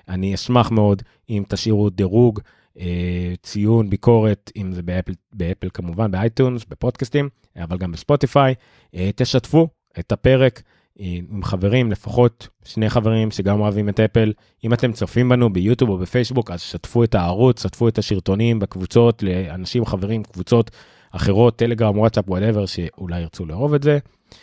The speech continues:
אה, ואם אתם רוצים ליצור קשר, אז בקבוצה של אפלוג בטלגרם, כל הפרטים בעמוד הפייסבוק,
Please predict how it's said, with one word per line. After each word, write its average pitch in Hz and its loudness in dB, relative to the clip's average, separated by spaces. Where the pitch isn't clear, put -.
אה, 98 -2
ואם 104 -2
אתם 104 -2
רוצים 101 -4
ליצור 95 -4
קשר, 135 4
אז 107 0
בקבוצה 98 -2
של 104 -4
אפלוג 95 -6
בטלגרם, 117 2
כל 101 0
הפרטים 92 -2
בעמוד 87 -6
הפייסבוק, 117 2